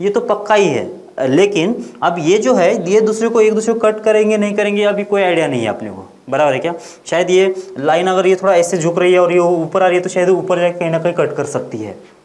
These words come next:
बराबर ना? अपने को कोई idea नहीं है। अगर आपको अगर slope के बारे में अगर कुछ idea है ना, तो इसका slope कित-, इसका equation कितना है वैसे, y equals to कितना है, x है, इसका slope कितना है, वो तो वन के बराबर है। इस line का स्लोप कितना है, इस line का स्लोप भी कितना है, वन के बराबर है।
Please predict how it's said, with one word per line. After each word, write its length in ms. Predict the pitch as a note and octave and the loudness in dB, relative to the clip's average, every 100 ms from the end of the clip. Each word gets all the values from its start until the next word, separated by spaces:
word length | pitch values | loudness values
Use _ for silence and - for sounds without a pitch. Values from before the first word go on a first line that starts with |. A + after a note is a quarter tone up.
| - | -10
बराबर 160 | C#3+ E3+ | -6 -2
ना? 80 | D#3 | -2
अपने 220 | D#3+ G3 | -2 -2
को 60 | |
कोई 140 | F#3+ F#3 | 0 2
idea 240 | D#3+ C#3 C3 | 2 0 -2
नहीं 200 | A2 G2+ | -4 -8
है। 120 | G2+ - - - - | -10 -18 -20 -18 -4
अगर 180 | E3+ G3+ | 0 2
आपको 320 | F#3 - G#3 | 2 -2 0
अगर 100 | G#3+ | 0
slope 380 | A3 D#3+ F#3 F#3 | -2 -2 -2 0
के 80 | A3 | 0
बारे 200 | A3 G#3+ | 0 0
में 80 | G#3+ | 0
अगर 100 | G#3+ | 0
कुछ 220 | A3 G#3+ | -2 -2
idea 260 | G3+ G3+ A3 | 0 2 2
है 80 | F#3 | 0
ना, 180 | G#2+ A2 - - - - | -4 -8 -16 -20 -20 -2
तो 80 | F#3 | 0
इसका 320 | D#3 - - G#3+ | 0 -2 0 0
slope 240 | A3 G#3+ | 0 -2
कित-, 120 | F3+ | -4
इसका 180 | D#3 A3 | -4 -2
equation 300 | G#3 G#3 G3+ | -2 0 -2
कितना 180 | G#3 G#3+ | -2 0
है 80 | G#3 | 0
वैसे, 200 | G#3 B3 B3+ - - - | 0 0 0 -4 -14 -8
y 240 | B2 E3 G3+ | 0 2 2
equals 300 | G3+ G3+ G3 | 0 -2 -4
to 100 | G3+ | -6
कितना 220 | G3+ G3+ | -4 -4
है, 200 | G#3 D3 | -2 -2
x 120 | C3 G#2 | -4 -8
है, 100 | A2 | -6
इसका 240 | B2+ G#3 | -4 -4
slope 260 | G3+ G3+ G#3 | -2 -2 -2
कितना 240 | G#3 G#3+ | -2 0
है, 180 | B3 B3+ - - - | 0 0 -8 -14 -6
वो 180 | E3+ F#3 | -2 0
तो 140 | G3+ | 2
वन 180 | F#3 F#3 | 2 0
के 100 | F#3 | -2
बराबर 360 | D3+ C3+ A2 G#2 | -2 -2 -2 -4
है। 100 | - | -6
इस 200 | D#3+ D#3 | -8 -2
line 160 | G#3 G3+ | 0 0
का 80 | G#3 | 0
स्लोप 200 | G#3 G#3 | -2 -2
कितना 300 | G#3 G3+ E3+ | -2 0 0
है, 260 | B2 G2 - | -2 -6 -12
इस 140 | C#3+ | -6
line 140 | F#3 F#3 | -4 -2
का 100 | G3 | -2
स्लोप 200 | G3 F#3+ | -2 -2
भी 120 | G3+ | -2
कितना 260 | G3+ G3 G#3 | -4 -2 0
है, 160 | B3+ - - - | 0 -6 -14 -10
वन 280 | C3 E3 E3+ | 0 0 0
के 140 | E3+ | -2
बराबर 360 | D3+ C#3+ B2+ | 0 0 0
है। 120 | A#2 | -4